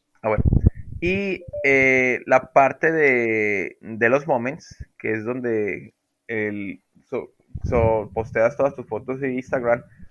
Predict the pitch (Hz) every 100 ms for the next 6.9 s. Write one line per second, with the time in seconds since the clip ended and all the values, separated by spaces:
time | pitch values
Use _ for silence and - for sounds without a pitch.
0 | - - - 147 147 147 147 143 151 139
1 | 117 - 113 123 117 104 120 123 _ _
2 | 131 127 123 113 127 104 - _ _ -
3 | 107 104 98 - 117 123 - 123 98 113
4 | 120 127 127 104 98 117 113 131 - 110
5 | 117 117 120 113 104 104 98 95 107 110
6 | 110 113 - 101 98 107 104 -